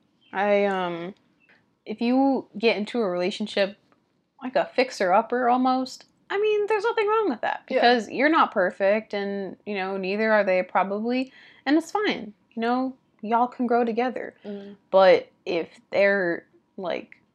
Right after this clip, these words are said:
Speaker 1: if they just wanna sit there and stay the same,
Speaker 2: Be a mess. <laughs>
Speaker 1: I,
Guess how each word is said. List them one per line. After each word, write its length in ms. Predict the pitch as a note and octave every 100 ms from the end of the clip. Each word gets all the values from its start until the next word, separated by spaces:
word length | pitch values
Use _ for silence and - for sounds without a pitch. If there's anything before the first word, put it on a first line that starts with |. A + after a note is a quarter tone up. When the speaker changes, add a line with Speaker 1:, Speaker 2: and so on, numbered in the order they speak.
| _ _
Speaker 1:
if 220 | - A3 A3
they 180 | D#3 B3+
just 120 | C4
wanna 160 | F3 -
sit 220 | G#3 G#3+
there 300 | G#3+ G#3 F#3
and 300 | D#3 D#3+ G3+ - _ _ _ _ _ _ _ -
stay 260 | - F3+
the 120 | F#3 -
same, 420 | - G3 A3 A3+
Speaker 2:
Be 60 | F3
a 80 |
mess. 500 | D#3 F#3+ A3+ - - -
<laughs> 20 | - C4 B3
Speaker 1:
I, 680 | G3+ A#3+ B3 A#3 G#3 F#3